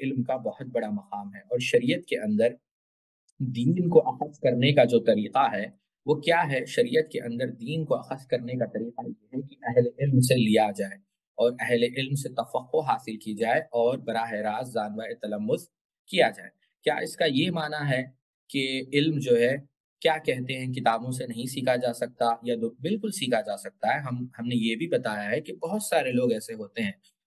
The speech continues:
सुभान अल्लाह, क्योंकि हम सैर व तफरी करते रहते हैं, तो बसा औकात जब हम ऐसे, अ, पहाड़ों की तरफ जाते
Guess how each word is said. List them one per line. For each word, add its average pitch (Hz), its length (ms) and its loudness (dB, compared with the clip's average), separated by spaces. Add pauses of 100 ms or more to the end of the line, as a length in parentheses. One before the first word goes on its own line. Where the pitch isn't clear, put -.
सुभान 151 340 2
अल्लाह, 131 280 2 (640)
क्योंकि 143 280 -2
हम 156 260 -2 (100)
सैर 147 200 4
व 151 120 4
तफरी 143 320 -2
करते 135 340 2
रहते 117 260 -2
हैं, 135 180 0
तो - 100 -2
बसा 127 320 -2
औकात 139 340 -2
जब 139 220 -6
हम 143 160 -8 (100)
ऐसे, 123 300 4 (420)
अ, 123 80 -2 (140)
पहाड़ों 127 400 2
की 120 100 -6
तरफ 127 240 -2
जाते 110 340 0